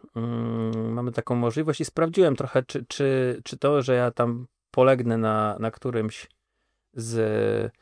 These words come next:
z Q T E spowoduje, że jakiś inny outcome, ale, ale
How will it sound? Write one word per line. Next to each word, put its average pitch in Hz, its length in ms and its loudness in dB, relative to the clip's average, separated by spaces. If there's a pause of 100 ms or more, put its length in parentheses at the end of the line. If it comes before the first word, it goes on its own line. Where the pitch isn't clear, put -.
(300)
z - 100 -16
Q 135 140 -8
T 135 140 -6
E 143 320 -4
spowoduje, 127 600 0
że 123 140 -6
jakiś 120 360 -8
inny 131 220 -2
outcome, - 400 -4
ale, 135 720 4 (840)
ale 208 220 0